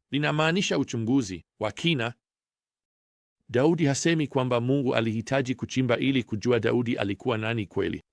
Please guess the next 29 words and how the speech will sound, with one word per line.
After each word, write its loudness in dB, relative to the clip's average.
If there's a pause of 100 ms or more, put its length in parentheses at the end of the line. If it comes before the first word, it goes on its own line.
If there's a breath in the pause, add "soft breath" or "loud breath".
Hapana, -2
Daudi 2
anasema -2
hapa -2
kwamba -2
Mungu -2
tayari 0
alijua. -4 (480)
Maarifa -2
ya 0
Mungu 0
juu 0
yake -2 (260)
tayari 4
ni 0
ya 0
kina, -2
yaliyopita, 0 (220)
ya -4
sasa -2 (220)
na -2
ya 0
baadaye, 0 (120)
kabla -4
hata -2
Daudi 2
hajazaliwa 0
kwa -4
kweli. -2